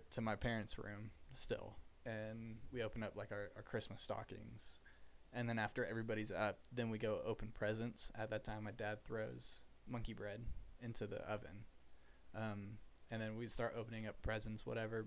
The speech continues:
Monkey bread's ready. Take a break to eat, and then come back, finish. And then for dinner on Christmas, we have dinner with our, uh, Jewish friends.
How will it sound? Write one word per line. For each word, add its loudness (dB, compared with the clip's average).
Monkey 4
bread's 2
ready. 8
Take 4
a -2
break 4
to -6
eat, -2
and -2
then -4
come -6
back, -2
finish. -6
And 0
then 2
for -2
dinner 2
on -6
Christmas, 0
we 2
have 4
dinner 4
with -2
our, 4
uh, 2
Jewish 0
friends. -4